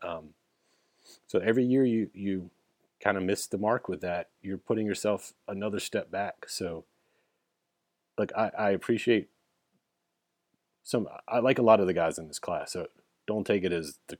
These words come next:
I think the class is terrible. But, but I think there's some red flags that this staff's gotta figure out, A, you know, what can we do better to, to secure some guys in state, even if it means taking the guy that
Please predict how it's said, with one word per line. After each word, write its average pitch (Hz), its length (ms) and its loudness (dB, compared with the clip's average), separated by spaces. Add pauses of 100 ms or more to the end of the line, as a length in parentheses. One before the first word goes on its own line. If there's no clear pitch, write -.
(140)
I 90 120 -6
think 85 200 -6
the 85 60 -12
class 90 340 0
is 82 120 -12
terrible. 87 540 -2 (920)
But, 95 220 -6
but 92 100 0
I 90 60 2
think 98 200 0
there's 107 140 0
some 92 160 -2
red 90 220 4
flags 95 320 2
that 78 100 -8
this 90 140 -4
staff's 90 320 -2
gotta 87 160 -4
figure 87 300 -4
out, 85 200 -2 (340)
A, 90 400 2 (920)
you 82 80 -10
know, - 80 -14
what 107 180 0
can 104 120 2
we 98 140 4
do 90 160 0
better 87 280 2
to, 82 240 -8 (920)
to 98 100 2
secure - 600 0
some 98 140 -2
guys 90 240 4
in 82 100 -8
state, 92 300 0
even 185 220 2
if 170 100 -4
it 151 80 4
means 135 220 4
taking 117 260 4
the 107 80 0
guy 101 220 4
that 95 160 -2